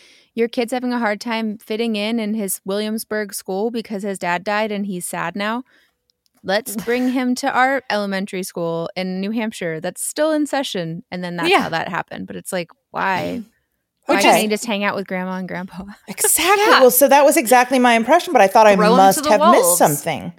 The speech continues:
Speaker 2: Throw him to more wolves. Let's,
Speaker 1: Yeah.
Speaker 2: like, let's, let's show him eight hundred other kids he doesn't know and doesn't fit in with and give him no opportunity to blend. Like, there's,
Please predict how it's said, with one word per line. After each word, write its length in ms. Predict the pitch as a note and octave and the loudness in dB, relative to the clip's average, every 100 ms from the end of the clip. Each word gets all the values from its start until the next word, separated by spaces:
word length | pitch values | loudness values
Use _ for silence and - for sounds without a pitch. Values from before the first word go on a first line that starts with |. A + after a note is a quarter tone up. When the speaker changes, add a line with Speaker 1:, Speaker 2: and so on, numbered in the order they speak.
| - | -18
Speaker 2:
Throw 320 | - D4+ D4+ E4 | -4 2 2 2
him 80 | - | -2
to 100 | D4+ | -2
more 420 | A#3 B3 C4 B3 | 2 4 6 4
wolves. 480 | G#3 A3+ F3 E3 A#3+ | 2 0 0 -2 -2
Let's, 180 | B3+ G3+ | -2 2
Speaker 1:
Yeah. 80 | |
Speaker 2:
like, 180 | C4+ G3+ | 0 2
let's, 300 | C4+ D4 - - - C#4 | 0 0 -4 -12 -10 -4
let's 200 | C4+ - | 0 2
show 260 | D#4 D4 | 2 2
him 280 | C#4 D4+ C4+ - - _ _ _ | 2 0 -2 -6 -20 _ _ _
eight 180 | C#4 C#4+ | -2 0
hundred 220 | C#4 C4 B3 | 0 2 2
other 180 | B3 | 2
kids 280 | C4 A#3 F3 | -2 -2 -2
he 120 | G#3 | -6
doesn't 360 | F3 F#3+ F#3 F3+ | -2 -2 -2 -2
know 180 | F#3 F3+ | -2 -2
and 100 | F3 | -2
doesn't 260 | F3+ F3+ | -2 -4
fit 160 | - F#3+ | -4 -4
in 120 | F3+ | -2
with 140 | F3+ G3 | -4 -4
and 120 | F#3 | -2
give 120 | G#3 | -2
him 180 | G#3+ F#3+ | -2 -2
no 200 | F#3+ G3+ | 0 2
opportunity 640 | G3 G3 F#3+ G3+ F#3+ F#3 | 2 0 -6 -4 -4 -4
to 260 | F3+ G3+ D#3 _ | -6 -8 -10 _
blend. 460 | F3 F#3+ B2+ D#3+ - | -2 -2 -4 -10 -4
Like, 260 | G#3+ G3+ | -2 -2
there's, 280 | - A#3 A3+ | 0 0 -2